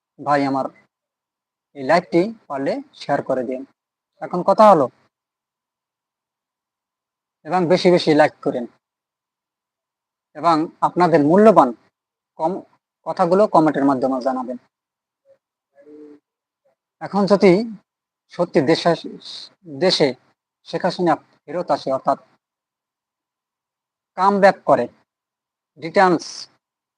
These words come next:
শেখ হাসিনা যদি আসে বাংলাদেশ, তাহলে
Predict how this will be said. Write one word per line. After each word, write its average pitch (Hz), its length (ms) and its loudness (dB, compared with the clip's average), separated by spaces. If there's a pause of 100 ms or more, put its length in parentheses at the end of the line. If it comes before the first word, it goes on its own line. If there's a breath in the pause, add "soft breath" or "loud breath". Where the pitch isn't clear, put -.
(1080)
শেখ 165 220 -10
হাসিনা 156 500 0 (960)
যদি 143 200 -6
আসে 127 360 -4 (500)
বাংলাদেশ, 135 500 -8 (880)
তাহলে 147 380 -10